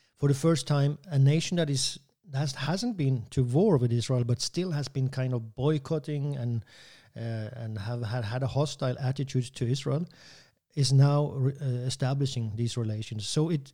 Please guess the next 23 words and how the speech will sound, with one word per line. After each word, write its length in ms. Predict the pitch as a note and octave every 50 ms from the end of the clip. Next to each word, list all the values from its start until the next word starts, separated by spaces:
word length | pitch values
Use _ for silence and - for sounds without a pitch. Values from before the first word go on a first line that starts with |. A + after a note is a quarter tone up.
| _ _ -
it 240 | E3 B2 A2+ G2+
breaks 560 | - A#2 C3 D#3 F3+ G#3+ G#3+ - - - - - -
something 460 | - - - E3 E3+ - - F3+ E3+
that, 180 | C#3+ C#3 C#3 C3
uh, 340 | C3+ C3+ C#3 C#3 C3+ C3+ D3+
has 220 | C#3+ C3 - -
been 220 | - - C3+ B2+ B2
going 280 | C3 C3+ C3+ C3+ C#3
on 320 | D3+ D#3+ D3 B2 C#3 D#3 - - -
in 220 | - C#3 C#3 C3+ B2+
the 100 | C3 - - C3
Arab 260 | C#3+ D3+ C#3+ C3 B2
League. 360 | B2+ C#3 C3 G#2+ G2 - - _ _ _ _ _ - _ -
The 100 | A2+ A#2
Arab 220 | B2+ C#3+ D3 B2
League, 240 | B2+ C#3 D3+ D3 C3
uh, 340 | B2 C#3 C3 B2 B2 A#2+ C3+ -
consists 380 | - A#2+ - C3+ B2+ - -
of 220 | C3 A#2+ A2+ - -
twenty-one 400 | - C3+ C3 C3 B2+ C3 C3+ C3
nations, 440 | A#2+ A#2+ A#2 - - D3 D3 -
twenty-one 380 | - - A#2+ A#2 A#2 A#2 B2 A#2+
Arab 340 | A2+ A2+ A#2+ B2 B2 -